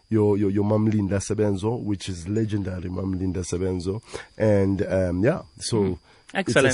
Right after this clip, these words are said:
Speaker 2: then
Speaker 1: star-studded cast.
Speaker 2: future projects?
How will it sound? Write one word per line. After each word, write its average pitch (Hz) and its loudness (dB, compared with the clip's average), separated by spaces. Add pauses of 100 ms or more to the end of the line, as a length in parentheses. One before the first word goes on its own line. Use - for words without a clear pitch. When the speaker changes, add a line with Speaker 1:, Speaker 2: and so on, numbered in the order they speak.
(140)
Speaker 2:
then 175 10
Speaker 1:
star-studded 156 6
cast. - 0
Speaker 2:
future 277 4
projects? 262 4